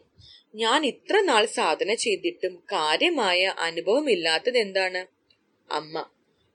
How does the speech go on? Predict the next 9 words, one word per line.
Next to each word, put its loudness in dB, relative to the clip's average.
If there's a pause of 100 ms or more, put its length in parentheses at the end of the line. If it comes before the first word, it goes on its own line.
(220)
"പത്തു -2
കറി 6
ഒന്നിച്ചു 4
കൂട്ടിയാൽ 2
ഒന്നിന്റെ 2
എങ്കിലും 6
രുചി 0
അറിയാൻ 4
കഴിയുമോ? 0